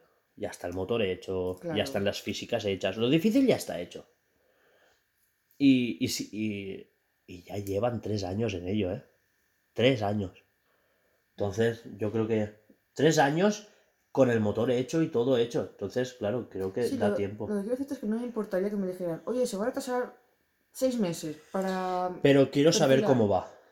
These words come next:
Speaker 2: Sí, eso sí, quiero saber algo. No que estar aún aquí en Bavia y decir, "Pues muy bien, va-, vimos a Zelda,
Speaker 1: Porque
Speaker 2: vimos a Link, vimos a Ganondorf, Ganon-, ¿el malo?".
Speaker 1: Aún no sabemos quién es el malo, ¿eh?
Speaker 2: Bueno,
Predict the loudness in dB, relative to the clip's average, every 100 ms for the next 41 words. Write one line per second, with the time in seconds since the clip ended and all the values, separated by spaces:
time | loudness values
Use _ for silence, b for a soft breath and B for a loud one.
0 | _ _ -6 -6 -6 -10 -12 -6 -4 -4
1 | -6 -6 -8 -12 -14 _ _ _ _ _
2 | _ _ _ _ _ _ _ _ _ _
3 | _ _ _ _ -6 -4 0 0 2 2
4 | 2 0 -2 -2 -2 -2 -2 -2 0 0
5 | -4 -8 -16 _ -18 -8 -6 -4 -4 -4
6 | -6 -6 -6 -4 -4 -4 2 6 8 8
7 | 6 6 4 -2 -4 -4 -6 -10 -10 -10
8 | -12 -14 -14 -14 -16 -18 -20 -18 -20 -20
9 | _ _ _ _ _ _ _ _ -8 -6
10 | -6 -8 -16 b b b b b b b
11 | b _ _ -2 0 2 0 0 -4 -4
12 | -4 -4 -4 -4 -6 -12 _ _ _ _
13 | _ _ -8 -8 -8